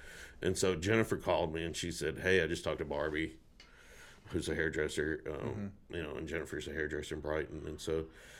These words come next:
Speaker 1: she said, um, you know, that,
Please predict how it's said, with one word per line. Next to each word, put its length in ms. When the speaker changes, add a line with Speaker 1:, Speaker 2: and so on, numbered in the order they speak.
Speaker 1:
she 260
said, 480
um, 380
you 120
know, 340
that, 140